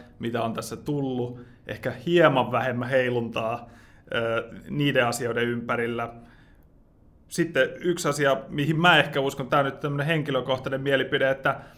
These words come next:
tätä Ivanka Trumpia, eli hänen tytärtään, niin kuin valmistellaan vahvasti, kova medianäkyvyys, ä, hän kävelee mihin tahansa kokouksiin, vaikka Merkelin vierelle istumaan, että mä luulen, että jos uudet vaalit tulisi, niin hän olisi jotenkin s-,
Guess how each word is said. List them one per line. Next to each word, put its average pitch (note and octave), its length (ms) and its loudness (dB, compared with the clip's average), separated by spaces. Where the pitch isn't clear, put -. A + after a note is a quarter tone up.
tätä C3 540 4
Ivanka C3+ 440 4
Trumpia, A#2+ 680 0
eli B2 120 2
hänen B2+ 260 -2
tytärtään, B2+ 720 2
niin A#2 160 -4
kuin A#2+ 160 -6
valmistellaan A#2+ 720 2
vahvasti, B2 800 -2
kova C3+ 260 4
medianäkyvyys, B2 1080 2
ä, - 140 -4
hän C3+ 220 0
kävelee B2 680 2
mihin C#3 240 -2
tahansa B2 260 0
kokouksiin, A#2+ 640 -2
vaikka A#2 220 -6
Merkelin B2+ 560 -4
vierelle A#2 400 -2
istumaan, A#2 580 -4
että A#2 400 2
mä B2+ 80 -4
luulen, C#3+ 340 4
että B2 200 -4
jos C#3 200 -4
uudet D3+ 300 2
vaalit B2+ 300 6
tulisi, C3 260 0
niin A#2+ 80 -8
hän C3+ 200 0
olisi B2 180 -2
jotenkin A#2+ 240 -6
s-, - 180 -10